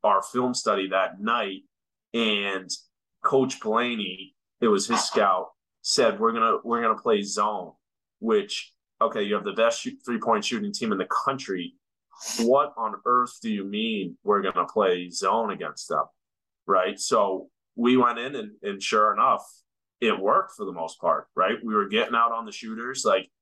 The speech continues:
not letting them have anything easy. I don't remember what they shot from three that game, but I remember every single three was contested, and, and Dougie could shoot from anywhere. Um,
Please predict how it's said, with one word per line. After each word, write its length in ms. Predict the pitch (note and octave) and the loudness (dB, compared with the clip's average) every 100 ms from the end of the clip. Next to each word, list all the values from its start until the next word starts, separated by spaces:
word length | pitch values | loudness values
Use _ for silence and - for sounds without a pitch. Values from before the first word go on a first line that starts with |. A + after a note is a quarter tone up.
| _ _ _ - | _ _ _ 0
not 380 | A#2 A#2 B2+ - _ B2+ | 4 6 4 0 _ -16
letting 380 | B2 C3 B2+ | 0 0 0
them 160 | B2+ B2 | -4 -2
have 180 | B2 A#2+ | -2 -2
anything 280 | A#2 A#2 A2+ | -6 -8 -6
easy. 360 | A#2 A#2+ B2+ | -4 0 2
I 100 | G#2 | 2
don't 240 | G#2 A#2+ A2+ | 2 -2 -2
remember 560 | A2 A2+ A2 G#2+ G#2 _ _ _ _ | -2 0 4 2 2 _ _ _ _
what 300 | A2+ A#2+ A#2+ | 0 0 2
they 180 | G#2+ G#2 | -4 -4
shot 360 | - A2 A2+ - | -2 0 0 -2
from 160 | G#2+ G2 - | -16 -18 -8
three 200 | A#2+ B2+ | -4 0
that 220 | G2 F#2+ | 0 0
game, 180 | G#2 G#2 | -4 0
but 100 | G2+ | 2
I 120 | G2 | 4
remember 560 | G2+ A2+ A2+ G#2 G2 _ _ - | 2 -2 2 2 0 _ _ -2
every 320 | - - B2 | -2 0 -4
single 480 | A2 - A#2 G#2+ G2 - | -6 -6 0 0 0 0
three 200 | B2 A2+ | 0 2
was 180 | G2+ - | 0 -2
contested, 760 | F#2+ - G#2+ G#2 - F2 E2+ | -10 -2 -2 -2 -6 -8 -8
and, 260 | F#2 F2+ F2 | -12 -12 -6
and 220 | F#2 F2 | -6 -2
Dougie 340 | A#2 A#2 A2+ | 0 0 -4
could 140 | G#2+ - | -12 -14
shoot 240 | A2+ G#2+ | -10 -10
from 160 | - F#2 | -4 -2
anywhere. 540 | G#2 A#2 F2+ D#2+ D#2 _ _ _ _ _ _ - | -2 -2 0 0 0 _ _ _ _ _ _ -2
Um, 340 | A2+ G2+ F2 | 2 2 0